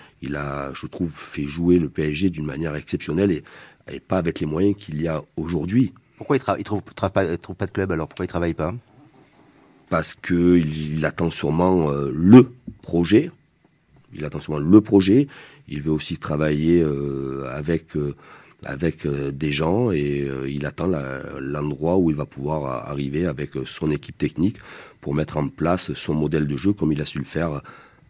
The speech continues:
Speaker 1: à Bordeaux, où il a fini second du championnat et puis l'année d'après il a été champion, comme il a su le faire, euh, au, au P S G, en étant très performant, en gagnant chaque année tous les trophées nationaux.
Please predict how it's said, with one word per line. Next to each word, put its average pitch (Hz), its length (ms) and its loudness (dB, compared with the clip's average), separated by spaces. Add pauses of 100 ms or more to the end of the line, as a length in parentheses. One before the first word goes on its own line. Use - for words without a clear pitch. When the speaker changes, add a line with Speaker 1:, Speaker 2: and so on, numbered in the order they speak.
(300)
Speaker 1:
à 73 140 -4
Bordeaux, 76 400 2 (1080)
où 71 60 -8
il 71 60 -4
a 67 60 -6
fini 76 160 -4
second 78 260 0
du 76 60 2
championnat 76 360 0
et - 40 -2
puis - 140 -8
l'année 69 180 -4
d'après 73 240 -4
il 69 40 -2
a 64 40 -4
été 67 140 -8
champion, 76 420 -4 (480)
comme 76 180 2
il 73 100 2
a 76 60 2
su - 160 -4
le 69 100 0
faire, 78 320 -2
euh, 65 560 -8 (200)
au, 67 500 -2
au 76 100 -2
P 76 220 0
S 73 60 2
G, 90 260 2 (440)
en 71 60 -6
étant 73 320 -6
très - 140 2
performant, 80 400 0
en 85 140 2
gagnant 78 360 2
chaque - 360 0
année 85 220 2 (140)
tous 151 140 4
les 131 100 12
trophées 95 320 2
nationaux. 71 400 -4